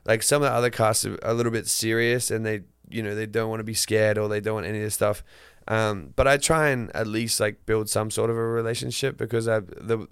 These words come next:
I kind of, the barrier's broken. So I'm like, you know, I'm, I, the, a lot of the people are just incredible, and I, and I wanna learn more about 'em. But it's also like, they're probably like, "Why does this guy in a dress wanna talk to me?"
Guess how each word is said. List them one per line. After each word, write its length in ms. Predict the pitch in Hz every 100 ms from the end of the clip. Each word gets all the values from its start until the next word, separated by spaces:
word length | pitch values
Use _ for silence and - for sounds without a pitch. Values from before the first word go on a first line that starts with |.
| 50
I 60 | 107
kind 220 | 120 120
of, 120 | 107
the 60 | 107
barrier's 420 | 110 110 110 104
broken. 480 | 107 104 107 139 135
So 160 | -
I'm 120 | 107
like, 240 | 110 107 - _ _ _ _ -
you 100 | 117
know, 80 | 117
I'm, 160 | 110 -
I, 60 | 64 73 _ _
the, 380 | - 143 139 -
a 20 |
lot 120 | 147
of 60 | 147
the 40 |
people 220 | 123 131 113
are 60 |
just 160 | 107 101
incredible, 480 | 101 98 95 80 80
and 80 |
I, 140 | 95 95
and 140 | - 101
I 20 |
wanna 220 | 101 104
learn 240 | 107 101
more 160 | 101 98
about 240 | 101 101
'em. 140 | 101 104
But 260 | 101 98 _ _ -
it's 100 | 110
also 200 | 104 104
like, 160 | 101 - -
they're 140 | - 107
probably 340 | - 107 104
like, 140 | 90 95
"Why 160 | 104
does 240 | 104 104 104
this 200 | 104 - -
guy 180 | 110 104
in 60 |
a 60 | 101
dress 260 | 101 101 -
wanna 140 | 101
talk 220 | 101 101
to 120 | - 135
me?" 200 | 123